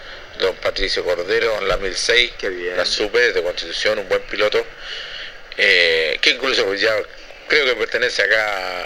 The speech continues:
Speaker 1: al Carlinares, pero
Speaker 2: Carlinares.
Speaker 1: él es de Constitución, la verdad. Eh, y los pilotos de la serie estándar de mil seis también son de Linares, la mayoría. La serie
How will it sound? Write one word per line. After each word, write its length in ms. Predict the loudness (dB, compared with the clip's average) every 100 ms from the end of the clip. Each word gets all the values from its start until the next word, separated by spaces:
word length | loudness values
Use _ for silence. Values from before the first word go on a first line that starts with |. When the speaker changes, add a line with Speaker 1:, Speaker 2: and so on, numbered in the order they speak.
| -2
Speaker 1:
al 160 | -2 2
Carlinares, 540 | 0 0 2 4 4
pero 120 | 4
Speaker 2:
Carlinares. 240 | 6 6 6
Speaker 1:
él 80 |
es 80 | 6
de 100 | 4
Constitución, 640 | 2 -2 -4 0 2 2 2
la 80 | 2
verdad. 320 | 2 0 -8 -10 -10 -8 -8 -8 -12 0
Eh, 800 | 4 4 4 2 2 0 0 2
y 20 |
los 180 | 2 0
pilotos 540 | 0 2 2 0 0 4
de 220 | 4 4
la 160 | 2
serie 920 | 2 4 6 6 6 6 4 4 2 0 -6 -18 -18 -14 -4 0
estándar 720 | 0 0 -2 0 0 0 0
de 140 | 0
mil 180 | 2 0
seis 240 | 4 2 2
también 320 | 0 0 0
son 180 | -2 -2
de 80 |
Linares, 440 | 0 2 2 2 2
la 80 | 2
mayoría. 500 | 0 2 4 4 2 -10 -16 -16 -16 -18 -18 -6
La 120 | -2 0
serie 540 | 2 2 4 4 2